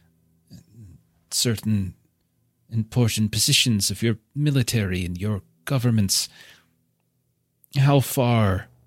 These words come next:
Monarch's influence extends, I am not certain, but I could assist your kind in being able to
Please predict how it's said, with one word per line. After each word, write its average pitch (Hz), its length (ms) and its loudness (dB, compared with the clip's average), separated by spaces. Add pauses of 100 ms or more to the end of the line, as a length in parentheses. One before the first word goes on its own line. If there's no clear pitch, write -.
(200)
Monarch's 113 500 2
influence 113 540 4
extends, 123 600 2 (680)
I 113 140 0
am 95 180 0
not 95 260 -4
certain, 95 520 -2 (280)
but - 220 4 (120)
I 135 480 2
could - 340 -4 (500)
assist - 600 0
your 120 300 0
kind 120 560 0
in 110 200 0
being 131 380 0
able 120 420 -2 (340)
to 127 140 -8